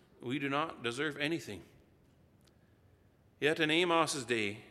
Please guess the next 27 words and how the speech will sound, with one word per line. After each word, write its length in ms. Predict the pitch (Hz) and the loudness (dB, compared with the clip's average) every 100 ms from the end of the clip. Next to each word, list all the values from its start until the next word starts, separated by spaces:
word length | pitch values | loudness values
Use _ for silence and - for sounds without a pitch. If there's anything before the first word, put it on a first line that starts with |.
| - - | -14 -6
this 180 | 120 | 0
attitude 460 | 139 147 147 147 143 | 4 6 4 2 0
was 120 | 131 - | 0 2
utterly 360 | 151 175 170 | 2 2 2
lacking 480 | 160 165 160 107 98 | 2 0 0 -4 -4
among 300 | 107 117 120 | -4 -2 0
God's 260 | 113 127 - | 0 0 -2
people. 400 | 139 139 98 - - - - - - - _ _ | -8 -6 -6 -8 -18 -20 -20 -20 -20 -20 _ _
While 120 | 135 | 4
the 80 | 139 | 4
poor 320 | 139 170 185 | 6 6 6
had 140 | 156 143 | 6 6
hardly 500 | 143 170 156 160 156 | 8 6 4 0 0
anything 360 | 175 175 175 160 | 0 0 -2 -4
to 140 | 147 | -6
eat, 280 | 165 127 - - - - - | -8 -10 -16 -20 -20 -20 -8
the 120 | 113 | -2
rich 360 | 147 180 - 120 | 0 -2 -6 -2
bathed 320 | 139 156 123 | 0 0 -2
themselves 540 | 147 127 139 139 127 127 | -4 -2 -2 -2 -6 -6
in 160 | 123 | -2
wealth. 400 | 120 131 117 - - - - _ _ _ _ _ _ _ - _ | -2 -4 -8 -16 -20 -20 -20 _ _ _ _ _ _ _ -20 _
Also, 340 | 127 156 160 165 | 0 2 2 -2
people 280 | 175 160 | -2 -2
served 440 | 127 185 185 160 110 | 2 4 6 4 0
in 100 | 110 | -2
a, 160 | 107 | -4